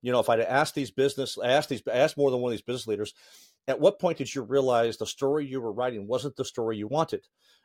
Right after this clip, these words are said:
And they're like, "Literally within the last, usually it's in the last year or two." And so by that point, it was too late. And so, um, many times it was too late. So my, my, my challenge to people, in fact, it's an exercise in the back of the book, is take a look at your story.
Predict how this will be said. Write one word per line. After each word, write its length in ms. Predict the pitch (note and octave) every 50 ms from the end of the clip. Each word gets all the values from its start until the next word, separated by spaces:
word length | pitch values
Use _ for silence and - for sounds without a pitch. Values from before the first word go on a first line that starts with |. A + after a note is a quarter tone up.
| _ -
And 100 | C#3+ B2+
they're 100 | B2 A#2+
like, 200 | A2+ A2+ G#2+ -
"Literally 400 | A#2+ B2+ B2+ A#2 A2+ G#2 G#2 - _ -
within 280 | - A#2+ G#2 - B2+ A#2
the 80 | A2+
last, 260 | G#2+ A2 A2 A2+ G#2+
usually 220 | C3+ E3 F3 E3 E3
it's 100 | - D3
in 40 | B2+
the 60 | A#2+
last 260 | A#2 A2 G#2+ - -
year 140 | G#2 G#2+ G#2
or 40 | F#2+
two." 180 | - - - - _ _ _ _ _ _
And 140 | - A2+ A2
so 140 | - - A2
by 80 | G2+ A2
that 180 | B2 B2 -
point, 280 | - C#3 B2+ B2+ - - _ _ _ -
it 40 | C#3+
was 100 | - -
too 120 | - C#3
late. 180 | E3+ F#3 - - _ _ _ _ _ _ _ - - _ _ -
And 120 | - C#3 B2
so, 360 | - - C#3+ C3 A#2+ A#2 - -
um, 340 | B2 A2+ G#2+ G#2 G#2 G#2 - _ - A#2+ -
many 160 | D3 C#3 B2+
times 280 | - B2+ A#2 G#2 F#2
it 40 | G#2+
was 100 | G2+ F#2
too 140 | - - G#2
late. 180 | - - - _ _ _ _ _ _ _ _ -
So 320 | - D3 B2+ B2 - - _ _ _ _ _ _ _ -
my, 280 | C#3 B2+ B2+ B2+ B2 -
my, 220 | - B2+ A#2 A2 G2 -
my 200 | C#3 A#2+ A2 A2
challenge 580 | G#2 - - - E3 F3 F#3+ F#3 F3 D#3 - -
to 100 | - A#2
people, 280 | - - A2+ G#2 - B2
in 60 | -
fact, 200 | C3+ B2+ A#2+ -
it's 120 | G#2+ -
an 80 | A2+ G#2+
exercise 680 | A2+ C#3 - - - D#3 C#3 - C#3 B2+ B2 B2 A2+ G#2
in 60 | G#2+
the 60 | G#2
back 320 | G2+ A#2 A#2 B2 C3 - -
of 100 | G2+ F2+
the 100 | G#2+ F2
book, 300 | E2+ C#3 C3 G2 - _ _ _ - - - _ _ -
is 360 | B2+ A#2+ A2+ A2 G#2 - - _ _ _ _ - - - -
take 140 | E3 D#3 D#3
a 40 |
look 160 | D#3+ C#3 - C3
at 140 | G#2+ -
your 40 | -
story. 300 | - - A#2 G2 - -